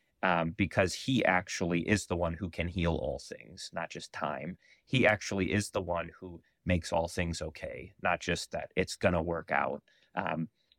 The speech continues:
but that in Christ, there is a answer to these things. In Christ, there is hope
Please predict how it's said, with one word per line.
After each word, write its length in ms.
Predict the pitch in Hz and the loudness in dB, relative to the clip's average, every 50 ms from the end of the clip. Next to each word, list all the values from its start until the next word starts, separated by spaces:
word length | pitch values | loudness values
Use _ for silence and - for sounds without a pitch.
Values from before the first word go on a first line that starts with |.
| _ | _
but 180 | - 101 95 90 | 4 4 4 6
that 200 | - 90 85 - - _ _ | 6 6 6 4 0 _ _
in 220 | - 113 113 104 | 0 2 2 2
Christ, 720 | 92 - - - 110 107 95 87 85 82 - - - - _ _ _ _ _ _ _ _ _ _ _ _ _ _ _ _ _ _ _ _ _ _ | 0 -2 0 2 4 4 4 4 2 -2 -4 -8 -10 -14 _ _ _ _ _ _ _ _ _ _ _ _ _ _ _ _ _ _ _ _ _ _
there 280 | - 110 98 95 95 - | 0 2 2 2 2 0
is 380 | - 107 107 107 104 98 92 - - - | 0 2 4 4 2 2 -2 -4 -6 -6
a 320 | 92 85 82 82 80 85 - _ | -6 -6 -6 -8 -14 -18 -18 _
answer 360 | - 98 117 120 120 - 110 95 | -2 -2 -2 -2 -2 -4 -8 -6
to 140 | - 110 | -6 -6
these 260 | 90 90 92 87 - - | -6 -4 -6 -8 -8 -8
things. 400 | - 90 87 87 87 85 - - | -6 -6 -6 -6 -8 -12 -14 -12
In 200 | - 90 85 80 | -8 -6 -6 -6
Christ, 420 | - - 95 90 90 87 - - | 0 4 4 4 4 2 0 -2
there 180 | - 85 80 - - | 0 0 0 0 2
is 480 | - 104 104 101 101 98 92 - - - _ _ _ _ _ _ | 4 4 6 6 4 4 2 -2 -6 -10 _ _ _ _ _ _
hope 400 | - - - - 113 92 87 87 | -16 0 2 4 4 4 2 0